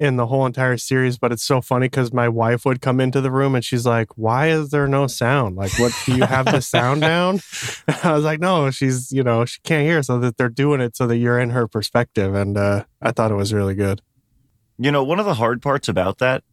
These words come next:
Speaker 2: is if you're not paying attention, I, I know that a lot of times I'll watch these things as a, not where I'm sitting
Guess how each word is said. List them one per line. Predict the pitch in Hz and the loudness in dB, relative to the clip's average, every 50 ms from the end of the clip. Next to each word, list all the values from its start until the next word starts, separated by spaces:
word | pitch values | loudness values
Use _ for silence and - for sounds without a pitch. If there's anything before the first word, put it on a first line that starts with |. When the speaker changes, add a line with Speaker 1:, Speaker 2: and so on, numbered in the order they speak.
| - | -4
Speaker 2:
is | - 104 95 92 92 90 82 - - - | -2 0 0 0 0 -2 -4 -6 -8 -6
if | - - - | -6 -2 -2
you're | 110 101 | 0 0
not | 107 117 - _ | 0 0 -2 _
paying | - 113 117 107 101 | -4 -2 0 0 0
attention, | 101 95 - 101 98 98 92 - 127 127 127 127 123 _ _ - _ _ _ _ _ _ _ _ _ - | -2 -2 -2 -2 -2 -2 -2 -2 -2 -2 -2 -4 -6 _ _ -20 _ _ _ _ _ _ _ _ _ -2
I, | 101 104 101 95 92 92 95 92 92 92 92 92 98 - - _ _ - | 0 0 0 0 0 0 0 -2 -2 -2 -2 -2 -4 -4 -6 _ _ -2
I | 113 127 139 | 0 0 0
know | 139 135 127 127 | 0 0 0 0
that | 123 117 107 | 0 0 0
a | 104 | 0
lot | 107 107 104 | 0 0 0
of | 107 | -2
times | - - 117 101 101 98 95 95 - - - | -4 -2 0 0 0 0 0 -2 -6 -8 -6
I'll | - 98 98 98 98 95 92 | -4 -2 0 0 0 -2 -2
watch | 92 92 92 92 92 - - - - - - _ _ _ _ - - - - - - - | -2 -2 -2 -2 -2 -6 -8 -10 -10 -12 -16 _ _ _ _ -20 -20 -20 -20 -18 -14 -8
these | 101 107 107 98 - - | -2 -2 0 0 0 -2
things | - 107 98 95 98 92 - - - - - - - | 0 0 0 0 0 -2 -4 -8 -10 -14 -10 -4 -2
as | 107 104 98 90 80 | 0 0 0 0 0
a, | 95 90 90 87 87 87 85 87 85 85 85 85 80 - _ _ _ - _ _ - - _ _ _ _ _ _ _ _ _ _ _ _ - - - - 147 | 0 0 0 0 0 0 0 -2 -2 -2 -2 -4 -6 -8 _ _ _ -20 _ _ -20 -20 _ _ _ _ _ _ _ _ _ _ _ _ -12 -10 -8 -4 -2
not | 156 147 156 170 - - - | 0 0 0 0 0 -4 -4
where | 131 131 131 | -2 0 0
I'm | 127 117 | 0 0
sitting | - - - 165 151 147 143 147 143 120 | -2 -2 0 0 2 2 2 0 -2 -4